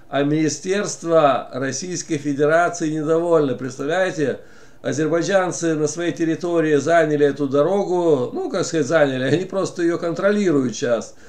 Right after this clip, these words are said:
А теперь российское, это, главнокомандование там говорит: "Этого делать нельзя было без нашего ведома".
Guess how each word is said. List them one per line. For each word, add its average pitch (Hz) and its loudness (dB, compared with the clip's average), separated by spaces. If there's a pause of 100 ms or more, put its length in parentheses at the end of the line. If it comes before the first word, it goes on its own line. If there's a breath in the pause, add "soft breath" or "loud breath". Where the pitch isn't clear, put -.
(140 loud breath)
А 147 -2
теперь 185 0
российское, 147 2
это, 117 -4 (420)
главнокомандование 160 0
там 117 -2
говорит: 135 0 (1040 soft breath)
"Этого 190 4
делать 175 2
нельзя 160 4
было 135 2
без 123 -2
нашего 135 -2
ведома". 110 -4